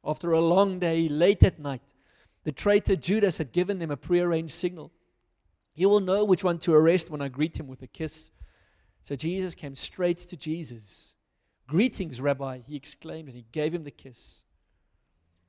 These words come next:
Jesus said, "My friend, go ahead and do what you have come for."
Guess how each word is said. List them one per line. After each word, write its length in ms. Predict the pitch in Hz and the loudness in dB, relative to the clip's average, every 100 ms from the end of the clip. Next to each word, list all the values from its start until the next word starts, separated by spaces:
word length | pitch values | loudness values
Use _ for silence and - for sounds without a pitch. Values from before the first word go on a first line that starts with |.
| _ | _
Jesus 320 | - 160 156 139 | -8 -8 -6 -8
said, 240 | 160 139 | -8 -8
"My 180 | 135 170 | -6 -6
friend, 580 | - 147 135 131 123 127 _ _ _ _ | -6 -8 -8 -10 -18 -20 _ _ _ _
go 200 | - 208 | 2 4
ahead 340 | 220 165 185 160 | 6 4 2 0
and 240 | 139 120 - _ _ 120 | -4 -10 -20 _ _ -2
do 220 | 185 196 | 2 2
what 220 | 151 - | 0 0
you 60 | 143 | -4
have 120 | 131 | -2
come 240 | 160 156 | -4 -6
for." 300 | 147 120 120 | -8 -18 -20